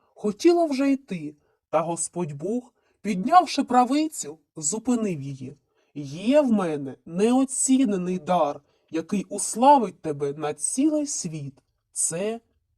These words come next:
пісня". Узяла дівчина Україна дарунок і міцно притиснула його до свого серденька. Поклонилася низенько Всевишньому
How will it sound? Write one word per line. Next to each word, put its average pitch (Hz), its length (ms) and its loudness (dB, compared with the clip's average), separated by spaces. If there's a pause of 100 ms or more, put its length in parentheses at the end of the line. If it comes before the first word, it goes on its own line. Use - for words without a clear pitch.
(160)
пісня". 180 640 -4 (460)
Узяла 175 600 0
дівчина 269 600 4
Україна 254 600 2
дарунок 233 760 0
і 214 160 -2
міцно 226 720 4
притиснула 202 840 0
його 160 180 -4
до 160 120 -4
свого 196 400 0
серденька. 143 800 -4 (580)
Поклонилася 247 920 2
низенько 233 560 4
Всевишньому 196 920 -2